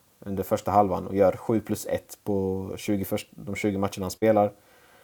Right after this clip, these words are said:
Under andra halvan så är han utlånad till P S V Eindhoven, gör fyra plus ett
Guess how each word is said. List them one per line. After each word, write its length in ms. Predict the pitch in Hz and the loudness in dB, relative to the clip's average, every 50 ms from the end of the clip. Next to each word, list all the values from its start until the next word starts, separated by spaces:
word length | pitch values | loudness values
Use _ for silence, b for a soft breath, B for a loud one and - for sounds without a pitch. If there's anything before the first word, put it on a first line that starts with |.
| b b b | b b b
Under 160 | 110 104 107 | 4 8 10
andra 300 | 107 113 120 113 101 101 | 10 10 10 10 10 12
halvan 320 | 98 123 120 113 110 110 | 12 12 12 10 6 4
så 180 | 104 - 117 110 | 4 4 6 8
är 80 | 107 104 | 8 8
han 160 | 101 101 101 | 8 4 2
utlånad 320 | 107 107 - - 101 95 | -2 -2 0 -2 -2 0
till 100 | - 107 | 0 -4
P 220 | - - 127 117 101 | 0 2 2 2 2
S 140 | 92 - | 2 4
V 60 | 107 110 | 2 2
Eindhoven, 480 | 104 101 95 92 95 92 92 95 98 | 4 2 0 -4 -4 -6 -4 -4 -2
gör 80 | 98 95 | -4 -4
fyra 240 | - - 110 101 98 | -2 -2 0 0 0
plus 260 | - - 104 - - _ | 0 -2 -12 -12 -6 _
ett 540 | - 98 - - _ _ _ - - - | 0 0 0 -2 _ _ _ -14 -14 -14